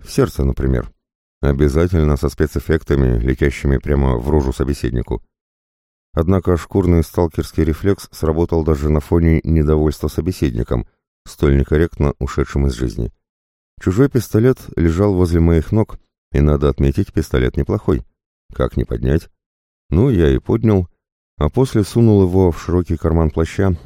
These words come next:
не переставая мысленно костерить бойца, не умеющего даже как следует застрелиться. При этом, пока я возмущался поведением бритого бандита, тихо матерясь и оттирая с лица ошметки его биомассы,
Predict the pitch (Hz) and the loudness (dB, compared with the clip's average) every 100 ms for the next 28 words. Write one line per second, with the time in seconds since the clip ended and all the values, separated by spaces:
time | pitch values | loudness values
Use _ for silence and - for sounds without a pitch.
0 | - - 80 - 78 - 85 82 82 78 | -8 0 2 2 0 -2 -2 2 2 2
1 | 82 - 78 76 71 76 - 78 69 73 | 2 0 0 0 -2 -4 -2 -2 0 0
2 | 71 85 85 - _ _ _ 92 104 107 | 0 -2 -2 -4 _ _ _ 4 6 6
3 | 107 92 - 87 82 82 78 - 71 - | 6 4 2 0 2 2 0 -2 -6 -4
4 | 76 71 67 62 65 67 64 57 - - | -4 -2 -2 -2 -6 -4 -4 -4 -8 -10
5 | _ _ _ _ _ _ _ _ - - | _ _ _ _ _ _ _ _ -10 0
6 | 90 87 82 85 - 82 76 76 80 - | 0 2 0 0 0 2 2 2 0 0
7 | 78 - - 73 73 76 73 73 69 76 | -2 -2 -2 0 2 2 4 2 2 0
8 | 73 69 67 69 73 95 - 57 - _ | -2 0 0 0 0 -2 -2 -4 -6 _
9 | _ - - - 62 62 71 69 - - | _ -6 -2 0 -2 -2 0 0 -2 -4
10 | 78 73 - 71 69 65 - 67 - 71 | -4 -4 -2 0 2 0 -2 -4 -2 -2
11 | - - - 71 - 69 65 65 64 65 | -2 -4 -2 -2 0 -2 0 0 0 0
12 | 82 95 - 90 | 0 -2 -2 -4